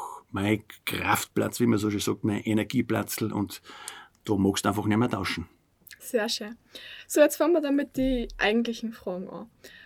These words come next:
Speaker 2: Also fangen wir mal ganz vorne an, und zwar du bist in Aussee aufgewachsen, zur Schule gegangen und hast bereits während der Schulzeit eine Band gegründet, die Band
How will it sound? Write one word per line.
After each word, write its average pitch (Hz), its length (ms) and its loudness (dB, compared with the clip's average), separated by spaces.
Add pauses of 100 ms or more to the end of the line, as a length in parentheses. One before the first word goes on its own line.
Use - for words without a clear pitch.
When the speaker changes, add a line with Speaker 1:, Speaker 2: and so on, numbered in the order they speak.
Speaker 2:
Also 247 300 2
fangen 262 240 0
wir 285 80 2
mal 254 160 4
ganz 226 260 -2
vorne 220 380 0
an, 262 60 0
und 262 80 -2
zwar 240 120 -2
du 247 80 4
bist 254 260 -2
in 233 100 2
Aussee 220 400 0
aufgewachsen, 233 760 -2
zur 247 140 -4
Schule 254 260 -2
gegangen 240 500 -2
und 233 140 -2
hast 226 240 -6
bereits 226 380 -2
während 254 340 -2
der 233 80 -4
Schulzeit 233 800 -2 (320)
eine 220 100 -2
Band 202 360 2
gegründet, 202 540 -4
die 226 40 -10
Band 208 400 -2